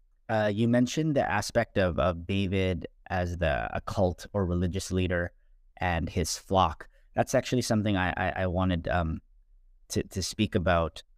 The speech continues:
Um, in the video game, uh, there is n-, no backstory like that. Uh, David is not a cult leader, or it is, at least it's not revealed that he's a cult leader. I don't remember that being the case. And, and we don't meet or see his flock at all.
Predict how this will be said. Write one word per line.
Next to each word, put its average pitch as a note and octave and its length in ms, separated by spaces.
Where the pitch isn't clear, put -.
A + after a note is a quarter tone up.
Um, F2+ 240
in B2+ 120
the B2+ 80
video A2+ 380
game, F#2 420
uh, F2 380
there A2 200
is G#2+ 140
n-, A2+ 100
no A2+ 240
backstory F#2 640
like - 220
that. D2+ 240
Uh, F#2 220
David F#2+ 540
is G2 160
not G#2+ 160
a E2+ 60
cult - 260
leader, F2 340
or G2 180
it G2 120
is, - 180
at G#2+ 80
least G2 300
it's - 180
not G#2 160
revealed F#2+ 340
that E2+ 60
he's F2 100
a F#2 60
cult - 160
leader. E2+ 180
I F2+ 120
don't F2+ 160
remember F#2 320
that D#2+ 240
being D#2+ 180
the D#2 140
case. - 400
And, G2 200
and G#2 160
we G#2 100
don't A2 260
meet G#2+ 320
or G2+ 80
see - 180
his F#2+ 220
flock F2+ 380
at F#2 100
all. F2 260